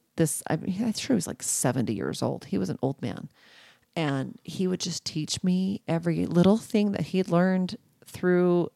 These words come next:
um, Dutch floral design. Like, and that's kind of a lot between, there's, like, the main growths of, like, floral art, if that makes sense. It's like, there's the Dutch market and the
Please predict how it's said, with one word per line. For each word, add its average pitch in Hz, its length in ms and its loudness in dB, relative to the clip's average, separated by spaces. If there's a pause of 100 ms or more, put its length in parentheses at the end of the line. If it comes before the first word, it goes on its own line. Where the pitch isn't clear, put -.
um, 156 640 -2
Dutch 165 200 2
floral 165 300 4
design. 151 480 0
Like, 147 200 -2
and 175 140 2
that's 165 160 0
kind 196 180 -2
of 170 80 0
a 165 60 2
lot 147 540 2 (200)
between, 165 320 0
there's, 160 140 2
like, 156 240 0
the 147 80 2
main 170 640 2 (1300)
growths 160 720 4
of, 147 460 2 (160)
like, 160 220 0
floral 151 920 6
art, 117 340 2
if 151 80 -6
that - 140 -2
makes - 160 -6
sense. - 220 -4
It's - 100 -8
like, 151 220 -2 (300)
there's 156 160 0
the 156 80 0
Dutch - 360 2
market 220 420 2
and 165 120 0
the 160 80 -2